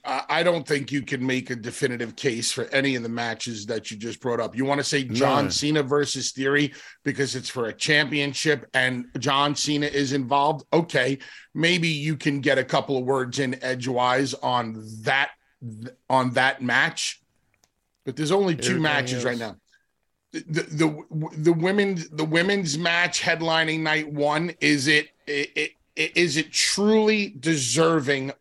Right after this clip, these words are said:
Speaker 1: of the main event spot right now based on the story? That's what I wanna hear from the nation.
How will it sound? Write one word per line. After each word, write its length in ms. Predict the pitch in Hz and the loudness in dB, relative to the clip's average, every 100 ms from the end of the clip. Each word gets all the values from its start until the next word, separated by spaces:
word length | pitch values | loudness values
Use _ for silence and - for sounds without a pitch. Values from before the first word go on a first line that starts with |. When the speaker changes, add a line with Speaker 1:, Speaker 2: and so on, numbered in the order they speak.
| - | 2
Speaker 1:
of 460 | 156 147 143 139 | 4 4 -4 -2
the 140 | 139 147 | 2 2
main 500 | 139 143 156 170 170 - | 2 0 2 0 0 2
event 520 | 160 139 120 139 139 - | 2 2 0 0 0 -4
spot 680 | - - - - 151 139 139 - _ | 0 0 0 2 4 4 2 -6 _
right 340 | - 139 170 180 | -2 2 2 0
now 480 | 151 143 135 135 - _ - 107 | 0 2 2 -2 -6 _ -18 -2
based 440 | 160 185 190 - - - | 2 2 2 0 -2 4
on 400 | 170 170 165 156 | 6 8 4 0
the 100 | 147 | 0
story? 720 | - - - 147 131 117 101 - - _ | 2 2 4 4 4 0 -8 -16 -20 _
That's 440 | 127 147 165 - 175 | -2 0 0 0 0
what 140 | 175 | 2
I 100 | 165 | 2
wanna 320 | 151 151 147 | 4 2 2
hear 320 | 139 147 151 | -2 0 0
from 260 | 139 151 135 | 2 0 -2
the 80 | 131 | -2
nation. 480 | 131 127 - 92 | -2 -2 -4 -8